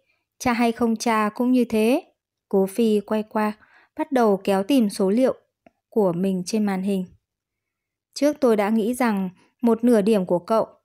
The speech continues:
chắc chính là điểm của tôi." "Còn có đoán điểm như vậy hả?" Tưởng Thừa cười.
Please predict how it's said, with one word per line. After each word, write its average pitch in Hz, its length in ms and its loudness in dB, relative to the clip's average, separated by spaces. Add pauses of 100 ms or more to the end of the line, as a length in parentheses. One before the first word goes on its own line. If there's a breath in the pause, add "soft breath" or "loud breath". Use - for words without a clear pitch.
(120)
chắc 233 260 -6
chính 214 220 -2
là 294 120 0
điểm 208 240 0
của 170 120 -2
tôi." 233 360 0 (920)
"Còn 214 300 0
có 208 160 0
đoán 208 220 0
điểm 269 200 2
như 247 140 2
vậy 269 240 0
hả?" 202 320 -2 (380)
Tưởng 190 220 0
Thừa 196 320 2
cười. 190 320 0